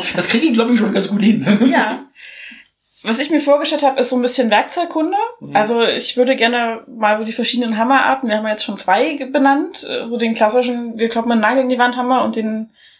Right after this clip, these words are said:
Speaker 2: etwas größeren, schwereren, mit Nagelzieher versehenen
Speaker 1: Mhm.
Speaker 2: Hammer. Ich habe noch einen Holzhammer im Keller.
Speaker 1: Den kenn ich.
Speaker 2: Viele der PodstockianerInnen kennen die Gummihämmer, mit denen sie die Heringe ihrer Zelte in den Boden schlagen. Sowas haben wir noch nicht.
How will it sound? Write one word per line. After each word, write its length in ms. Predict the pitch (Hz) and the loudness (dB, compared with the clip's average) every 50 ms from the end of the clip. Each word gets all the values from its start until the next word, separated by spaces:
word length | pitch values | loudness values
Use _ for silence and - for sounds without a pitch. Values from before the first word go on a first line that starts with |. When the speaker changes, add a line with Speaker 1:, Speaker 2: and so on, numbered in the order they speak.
| _ - | _ -4
Speaker 2:
etwas 380 | - 220 - 220 220 220 - | -2 0 0 0 0 0 0
größeren, 420 | 208 190 214 220 220 254 214 208 208 | 0 2 2 4 4 2 2 2 0
schwereren, 600 | - - 185 196 226 220 202 202 - 208 202 202 | 0 0 0 0 2 2 0 0 0 -2 -2 -2
mit 140 | 190 196 - | -4 -4 -2
Nagelzieher 600 | 180 190 208 226 233 233 - - 226 220 214 214 | -2 0 0 0 0 -2 -2 -2 -2 0 -2 -2
versehenen 400 | - 226 208 214 214 208 208 214 | -2 0 2 2 2 2 2 2
Speaker 1:
Mhm. 60 | 214 | 2
Speaker 2:
Hammer. 220 | 208 202 208 202 - | 0 2 2 0 0
Ich 80 | - 214 | 0 -2
habe 80 | 208 | -2
noch 80 | - 202 | -4 -4
einen 120 | 202 190 | -2 0
Holzhammer 420 | 196 208 247 247 - 311 277 285 262 | 2 2 2 4 4 4 4 4 2
im 80 | 269 | 2
Keller. 340 | 269 277 277 269 269 277 277 277 - _ _ _ _ - | 2 2 2 2 2 2 0 -4 -8 _ _ _ _ -8
Speaker 1:
Den 80 | - | -6
kenn 160 | - - 131 | -4 -4 -4
ich. 220 | 160 185 - - _ _ _ - - - - - - - - - - - _ _ _ | -4 -6 -10 -14 _ _ _ -18 -16 -16 -14 -14 -14 -14 -16 -16 -20 -20 _ _ _
Speaker 2:
Viele 520 | - - - - 262 302 294 269 - - - - | -14 -6 -2 0 4 4 4 4 4 0 -4 -4
der 300 | 226 240 226 226 220 220 | -2 0 2 2 0 -2
PodstockianerInnen 1400 | - - - - - - 226 226 - 190 180 233 277 277 - - 254 254 277 277 277 277 269 269 277 - - - | -4 -8 -8 -6 -6 -6 -6 -2 -2 -2 0 0 0 0 0 0 2 2 4 4 4 4 4 2 0 -4 -8 -4
kennen 380 | - - 214 214 220 220 220 | -2 -2 0 0 -2 -4 -4
die 100 | - 254 | -6 -6
Gummihämmer, 500 | - 214 247 294 320 302 320 302 320 320 | -2 2 2 4 4 4 4 4 2 2
mit 160 | 302 262 233 208 | 2 0 0 -2
denen 160 | 202 208 214 | -2 -2 -2
sie 180 | 220 214 208 | -2 -4 -6
die 160 | - 190 196 202 | -6 -6 -4 -2
Heringe 400 | 202 202 208 208 247 226 208 - | -2 -2 0 0 0 0 0 0
ihrer 180 | - 196 190 | 0 0 0
Zelte 260 | 180 - 208 233 311 | 2 2 0 2 2
in 60 | 269 269 | 2 2
den 100 | 262 240 | 2 2
Boden 200 | 254 269 269 277 | 2 2 2 2
schlagen. 340 | 277 269 254 254 269 277 262 | 2 2 2 4 4 2 0
Sowas 200 | 226 208 208 208 | 0 0 -2 -2
haben 100 | 202 185 | -2 -2
wir 60 | 180 | -4
noch 80 | 175 175 | -4 -2
nicht. 360 | 185 226 311 - - - _ | -2 -2 -2 -4 -6 -10 _